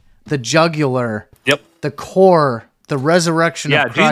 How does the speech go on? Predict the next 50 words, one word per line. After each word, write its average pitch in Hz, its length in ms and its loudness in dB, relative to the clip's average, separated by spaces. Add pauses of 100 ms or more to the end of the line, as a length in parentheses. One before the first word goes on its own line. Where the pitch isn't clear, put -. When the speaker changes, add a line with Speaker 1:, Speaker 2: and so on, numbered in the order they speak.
Speaker 2:
Jesus 185 140 -2
is - 80 -12
not 190 220 0
some, 170 200 -4
like, 143 380 -2
just 143 260 -2
good 156 180 0
moral 151 280 -2
teacher 151 420 -4
who 143 100 -4
just 135 200 -8
got 135 160 -2
a - 20 -4
m-, 120 300 -12
moral 151 360 0
platitudes 135 460 -2
Speaker 1:
No. 135 240 0
Speaker 2:
and 127 80 0
all 135 100 0
that 127 140 0
stuff. 123 460 0
It's, - 280 -6 (300)
if - 60 -20
he 151 80 0
didn't 185 160 2
raise 170 240 2
from 156 80 -8
the 127 80 -6
dead, 120 500 0
then, 107 400 -6 (880)
like, 104 140 -12
we 110 100 -6
got 110 160 0
nothing. 98 320 -4 (460)
Speaker 1:
It, 147 400 0
First 151 300 0
Corinthians 143 600 2
fifteen. 139 680 -2 (100)
So, - 180 -6
Speaker 2:
Yeah, 120 240 -2
First 143 140 0
Speaker 1:
uh, 170 80 -2
Speaker 2:
Corinthians 143 280 0
fifteen, 143 380 -2
one 127 100 0
through 131 120 -6
three. 110 420 -6
Yep. 151 160 -4 (640)
Speaker 1:
yeah, 160 260 0
I, 147 120 2